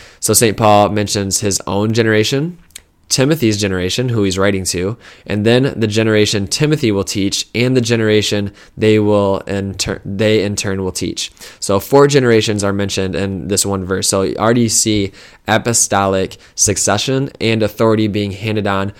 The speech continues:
through the church. And again, when we go back to our history, we see that the history, that the authority was needed for four hundred years, which, to put into context, our own country of America has been around for two hundred and forty-two years. So that would be like our entire country,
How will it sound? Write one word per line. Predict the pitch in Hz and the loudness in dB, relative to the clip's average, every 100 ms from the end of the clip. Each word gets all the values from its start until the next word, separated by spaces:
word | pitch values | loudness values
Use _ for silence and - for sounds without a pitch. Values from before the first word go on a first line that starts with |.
| - _ | -20 _
through | 110 101 | 0 0
the | 92 90 | -2 -4
church. | 82 - - _ - - | -4 -10 -16 _ -20 -12
And | - 117 | -2 2
again, | 110 107 107 | 2 2 0
when | 104 | -2
we | 101 | -2
go | 101 104 | 0 0
back | 101 98 - | 0 0 -2
to | 92 | -2
our | 92 | 0
history, | 127 - 117 104 | 0 0 0 0
we | 101 | 0
see | - 104 101 | 0 0 0
that | 98 95 - - | 0 0 -2 -4
the | 104 | -6
history, | 101 117 - 107 101 98 | -2 -2 -2 -2 -2 -2
that | 98 101 | -4 -4
the | 101 | -4
authority | 95 117 113 107 | -4 0 2 2
was | 101 101 - | 0 0 -2
needed | 107 120 110 101 | -2 2 2 0
for | 107 95 - - - | 0 0 -2 -20 -20
four | - - 107 | -8 0 2
hundred | 107 104 95 | 2 0 0
years, | 90 87 | -2 -2
which, | 98 95 | -4 -4
to | 104 | -6
put | - 117 | -2 -2
into | 101 98 | 0 -4
context, | - 117 120 120 107 - - - - - _ - - | 0 0 2 0 0 -2 -8 -14 -20 -20 _ -10 2
our | 120 113 | 4 4
own | - 113 110 | 4 0 -2
country | - 143 143 104 101 101 | 0 0 0 0 2 2
of | 101 | 0
America | 101 113 127 107 104 101 101 92 | 0 0 2 0 2 2 2 0
has | 104 | -2
been | 101 104 | -2 0
around | 98 92 | -2 -2
for | 98 | -4
two | - 120 | 0 0
hundred | 113 107 | 2 0
and | 101 | -2
forty-two | - 110 104 117 | 0 0 0 0
years. | 104 95 90 | 0 0 -2
So | 101 | 2
that | 117 | 4
would | 123 113 | 4 4
be | 117 | 2
like | 107 101 95 | 4 2 0
our | 95 104 | 0 -2
entire | - 110 131 | -2 0 0
country, | 127 120 107 - 113 95 95 | 0 -2 -2 -2 -2 -2 -6